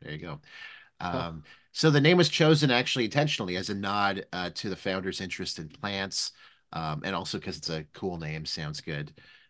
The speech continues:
Speaker 1: Um, yeah, and so this, this brewery's done pretty well for themselves. They've also, I think as of twenty twenty-three, so just a year ago, or it might have been twenty twenty-two,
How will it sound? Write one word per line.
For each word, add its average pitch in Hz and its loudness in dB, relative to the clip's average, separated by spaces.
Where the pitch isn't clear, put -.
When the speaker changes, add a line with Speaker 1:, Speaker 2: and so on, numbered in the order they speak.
Speaker 1:
Um, 69 -8
yeah, 170 6
and 123 2
so 160 2
this, 170 0
this 175 -2
brewery's 160 6
done 131 4
pretty 123 0
well 104 0
for - -6
themselves. 120 0
They've 123 4
also, 120 2
I - -4
think 127 -4
as 107 0
of 98 -6
twenty 107 -6
twenty-three, 107 -6
so - -8
just 90 -8
a 85 -10
year 92 -6
ago, 76 -6
or 87 -6
it 87 -6
might 87 -4
have 82 -8
been 80 -10
twenty 82 -12
twenty-two, 80 -10